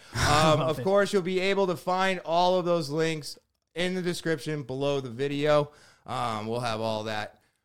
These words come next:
Speaker 2: posted
Speaker 1: Perfect.
Speaker 2: and up on screen for you. I try to get that all situated. Um, but, uh, uh, so a little bit of rapport. You, you've actually been coming to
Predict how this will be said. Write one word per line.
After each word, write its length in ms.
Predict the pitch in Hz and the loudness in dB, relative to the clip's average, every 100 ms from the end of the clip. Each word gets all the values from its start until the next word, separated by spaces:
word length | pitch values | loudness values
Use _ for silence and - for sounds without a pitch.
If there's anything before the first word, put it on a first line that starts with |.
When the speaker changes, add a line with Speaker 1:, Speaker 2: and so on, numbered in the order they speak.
| - | -10
Speaker 2:
posted 380 | 135 131 139 131 | -6 -6 -4 -2
Speaker 1:
Perfect. 320 | 127 123 107 | -2 -2 -4
Speaker 2:
and 80 | 110 | -8
up 160 | 107 | -8
on 180 | 104 104 | -8 -10
screen 380 | 98 - 107 101 | -12 -10 -10 -10
for 300 | 95 101 98 | -10 -8 -6
you. 120 | 95 | -6
I 140 | 98 101 | -6 -8
try 280 | - 101 | -10 -12
to 80 | 98 | -10
get 140 | 95 92 | -12 -12
that 180 | 95 92 | -12 -12
all 160 | 92 | -12
situated. 720 | 92 101 90 92 92 90 92 92 - _ _ - | -14 -14 -14 -10 -8 -8 -8 -12 -20 _ _ -8
Um, 600 | 113 117 110 104 92 82 _ _ _ _ _ _ - | -4 -4 -4 -6 -8 -14 _ _ _ _ _ _ -4
but, 300 | 143 143 131 - - _ - | 0 0 0 -10 -20 _ -10
uh, 40 | |
uh, 560 | 123 123 117 101 123 131 | -6 -4 -4 -8 -8 -10
so 380 | 120 190 185 170 | -6 0 0 0
a 100 | 170 | -2
little 240 | 190 226 | 4 6
bit 200 | 214 220 | 6 4
of 80 | 196 | 4
rapport. 600 | 156 151 - 180 147 127 127 | 0 -2 0 2 2 0 -4
You, 220 | 135 185 | -4 -2
you've 480 | 175 131 196 226 185 | -4 -4 -4 -2 -2
actually 400 | 165 156 - 139 | -4 -4 -6 -6
been 240 | 127 123 | -4 -6
coming 480 | 110 151 156 147 143 | -4 -2 0 0 -2
to 600 | - - 147 143 139 135 | -4 0 4 4 4 2